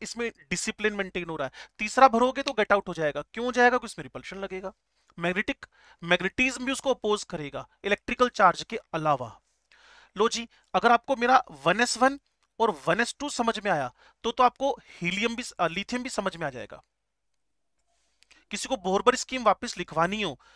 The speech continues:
तो मेरे से बात कर लो। मैंने खुली छूट दी आपको बात करने की बच्चे,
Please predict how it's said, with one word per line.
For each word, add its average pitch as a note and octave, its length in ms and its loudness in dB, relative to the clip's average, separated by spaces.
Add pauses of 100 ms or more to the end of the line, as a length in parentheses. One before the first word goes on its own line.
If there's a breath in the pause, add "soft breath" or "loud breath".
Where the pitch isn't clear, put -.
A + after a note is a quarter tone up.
(180 soft breath)
तो G3+ 60 -6
मेरे G3+ 120 -8
से B3 100 -6
बात F#3+ 220 2
कर A3 160 2
लो। A3 280 0 (3000 soft breath)
मैंने A3 140 2
खुली B3+ 260 -2
छूट - 260 -8
दी C4+ 100 2
आपको C4 240 4
बात A3 200 6
करने A#3 240 0
की A3+ 80 -10
बच्चे, A3 440 -4